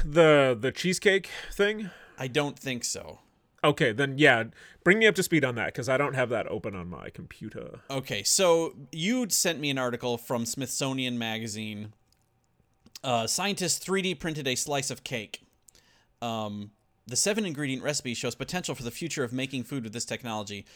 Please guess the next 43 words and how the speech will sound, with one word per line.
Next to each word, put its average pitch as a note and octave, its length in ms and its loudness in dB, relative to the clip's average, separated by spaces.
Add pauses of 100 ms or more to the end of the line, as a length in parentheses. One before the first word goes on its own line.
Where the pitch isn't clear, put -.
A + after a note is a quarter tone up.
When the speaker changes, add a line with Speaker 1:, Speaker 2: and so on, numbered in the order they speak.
(140)
Speaker 2:
So A3 200 4
the F#3 100 0
basic G#3 460 0
gist C#3+ 280 -2
of B2+ 120 -2
this, A2+ 240 -4 (160)
anyone D#3 240 -2
that's C3 140 -4
seen C3+ 120 -6
it, - 100 -14
first B3+ 240 -2
of D3 80 -2
all, A#2+ 160 4
it - 80 -4
looks D#3 300 0
awful. G2 540 -6 (160)
Looks B2 240 -4
absolutely C3 640 6
Speaker 1:
<laughs> B2+ 100 0
Speaker 2:
disgusting. G2 480 -2 (420)
Speaker 1:
Yes. - 420 -6 (120)
Speaker 2:
Um, A#2+ 440 -2 (120)
and E3 180 -2
then F3 380 0
it, F3 180 -8
also G3+ 300 2
when E3+ 140 -4
you D3+ 100 -2
look D3+ 220 0
through E3+ 240 -6
this D3+ 180 0
and C#3 140 -4
they, C#3 80 -2
they C#3 100 0
have D3 120 0
a - 40 -4
little B2 200 -2
video C3 340 0
and B2 100 -4
you A#2+ 80 -4
watch A#2+ 260 0
the A2+ 60 -12
video, C3 480 -4